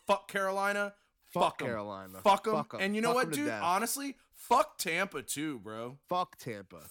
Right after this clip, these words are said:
Speaker 1: Fuck Ta-, like, I don't know if you saw this, but Lafreniere got into a fight with Stamkos at the end of game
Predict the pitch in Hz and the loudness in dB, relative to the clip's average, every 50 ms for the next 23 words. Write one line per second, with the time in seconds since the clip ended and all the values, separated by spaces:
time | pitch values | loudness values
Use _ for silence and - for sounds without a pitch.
0 | - - - 233 240 254 - - - - - 247 220 196 196 185 165 - 180 202 | -6 0 4 4 4 4 2 -2 -6 -4 -4 -4 0 2 2 2 4 4 4 6
1 | 240 277 277 262 202 202 208 175 - - 220 226 233 208 185 170 - - 160 147 | 6 4 2 0 -2 -4 -4 -4 -2 0 0 0 0 -2 -4 -8 -8 -6 -8 -8
2 | - - - 151 160 165 175 - 208 185 175 175 180 180 170 165 156 147 139 - | -8 -8 -6 -4 -2 -2 -2 -2 -4 -8 -6 -6 -6 -4 -4 -4 -4 -4 -6 -8
3 | 156 135 - - 139 135 143 131 139 131 - - 139 131 131 131 135 - 160 151 | -8 -8 -6 -4 -4 -4 -4 -4 -8 -10 -8 -6 -6 -6 -6 -6 -6 -6 -6 -4
4 | 151 - - 135 - 135 127 123 127 131 131 127 117 110 131 131 131 127 127 127 | -4 -6 -8 -12 -10 -8 -8 -8 -6 -6 -8 -10 -10 -8 -8 -6 -6 -6 -8 -8
5 | 123 123 123 120 120 120 113 | -10 -10 -10 -10 -10 -12 -14